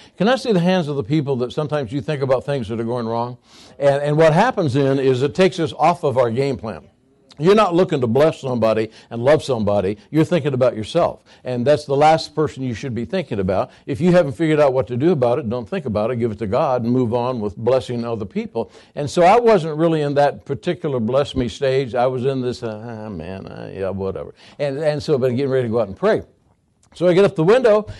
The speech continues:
and the lady says, "Oh, it's, uh, it's all been paid for. The car in front of you paid for it. And, uh, besides that," they said, "give you all the change." And, uh, so I, <laughs>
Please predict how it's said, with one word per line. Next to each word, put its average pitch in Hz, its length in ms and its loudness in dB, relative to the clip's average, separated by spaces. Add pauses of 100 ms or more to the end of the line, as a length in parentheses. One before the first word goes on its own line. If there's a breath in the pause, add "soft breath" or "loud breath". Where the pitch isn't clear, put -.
(140 loud breath)
and 156 180 -2
the 156 60 0
lady 170 260 4
says, 170 260 0
"Oh, 233 220 6
it's, - 120 -4
uh, 147 260 2
it's 147 160 0
all 180 160 6
been 170 160 0
paid 262 240 -4
for. 107 260 -6
The 117 80 -6
car 147 220 -4
in 131 60 -4
front 185 200 -2
of 165 80 -2
you 156 80 -4
paid 285 260 -6
for - 140 -10
it. - 140 -14 (260 soft breath)
And, 143 300 -2
uh, 139 80 2
besides 170 360 0
that," 226 240 -2
they 131 80 -2
said, 143 240 -2
"give 151 160 2
you 160 200 2
all 151 80 4
the 156 100 -2
change." 254 500 -8 (280 soft breath)
And, 170 260 2
uh, 165 80 6
so 170 160 0
I, 160 80 6
<laughs> 147 300 4